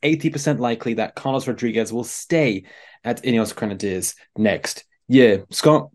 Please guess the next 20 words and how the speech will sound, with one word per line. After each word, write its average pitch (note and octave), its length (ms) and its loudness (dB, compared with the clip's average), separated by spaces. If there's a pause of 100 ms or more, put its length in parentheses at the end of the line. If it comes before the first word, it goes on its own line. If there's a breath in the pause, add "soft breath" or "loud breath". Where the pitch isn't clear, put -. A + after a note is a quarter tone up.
(320)
opening D3+ 340 4
with B2+ 140 2
that C#3 160 0
one, C#3 340 0 (100)
Rodriguez C3 580 -4
not C#3 180 0
going C3+ 160 -4
to - 80 -14
Movistar, C3 560 -6 (240)
an C3+ 80 -2
awful D3 200 2
lot B2 80 6
of - 80 -2
hot C3+ 200 6
air C#3+ 160 4
over A2 160 0
the A2 80 0
past A2+ 260 -4
twelve G#2+ 200 -4
months. G2 420 -12